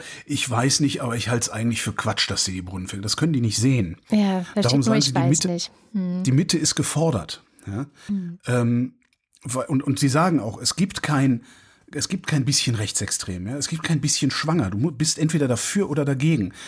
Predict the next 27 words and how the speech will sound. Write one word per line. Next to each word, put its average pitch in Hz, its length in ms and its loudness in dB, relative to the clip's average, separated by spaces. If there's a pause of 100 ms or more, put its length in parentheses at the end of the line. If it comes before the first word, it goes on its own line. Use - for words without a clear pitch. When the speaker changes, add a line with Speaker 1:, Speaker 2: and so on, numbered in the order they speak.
(220)
Speaker 1:
Und 117 100 -4
sie 123 80 -2
fordern 156 420 2
die 117 100 2
Mitte 156 280 2
auf, 143 220 0
sich - 240 -2
klar 143 320 -4
zu - 140 0
positionieren 147 920 2 (300)
Speaker 2:
Ja. 202 200 -6
Speaker 1:
an, 107 240 -4
an 104 140 -2
manchen 104 320 -2
Stellen. 101 580 -2
Ähm, 104 280 -8
ein 113 40 -14
paar 123 140 -2
Beispiele. 123 460 0
Nationaler 135 600 0
Chauvinismus. 139 760 0 (680)
Lehnen 135 280 4
siebenundfünfzig 160 560 2
Komma 147 180 2
drei 127 180 0
Prozent - 480 -2
ab - 260 -6